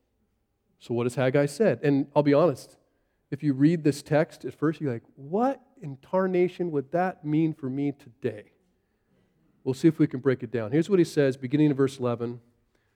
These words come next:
of Haggai chapter two. He says, "Thus says the Lord of hosts, ask the priests about the law. If someone carries holy meat in the fold of his garment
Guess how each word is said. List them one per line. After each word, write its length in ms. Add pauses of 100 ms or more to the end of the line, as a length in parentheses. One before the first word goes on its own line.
(160)
of 120
Haggai 380
chapter 360
two. 300
He 80
says, 340
"Thus 420
says 360
the 100
Lord 320
of 120
hosts, 580 (1120)
ask 260
the 80
priests 420
about 360
the 60
law. 360 (1600)
If 100
someone 340
carries 320
holy 340
meat 280
in 100
the 80
fold 340
of 140
his 160
garment 540